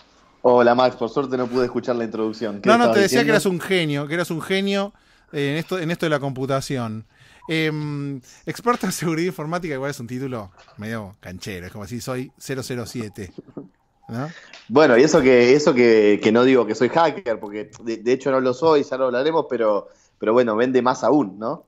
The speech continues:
Speaker 2: Sí, sí, ni hablar, ni hablar, pero, ¿viste cuando, mm, eh, cuando uno dice, a mí me pasó, bueno, yo,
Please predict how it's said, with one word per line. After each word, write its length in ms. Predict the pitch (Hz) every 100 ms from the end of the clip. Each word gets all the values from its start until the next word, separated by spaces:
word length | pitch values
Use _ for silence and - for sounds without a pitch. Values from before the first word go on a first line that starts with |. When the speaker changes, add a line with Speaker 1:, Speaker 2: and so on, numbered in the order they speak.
| _
Speaker 2:
Sí, 260 | - 156
sí, 160 | 131 156
ni 120 | 135
hablar, 420 | 127 143 143 101 _ _ _ -
ni 80 | 143
hablar, 300 | 147 143 123
pero, 300 | 123 123 117 - - -
¿viste 160 | 190 196
cuando, 640 | 156 135 123 123 120 117
mm, 380 | 113 113 107 101 104 _ _ _ _ _ - - - - -
eh, 720 | 139 127 120 117 113 110 107 -
cuando 320 | - 123 120
uno 160 | 123 147
dice, 480 | 143 131 147 127 127
a 80 | 120
mí 100 | 170
me 60 |
pasó, 260 | 151 127 170
bueno, 220 | 143 120
yo, 180 | -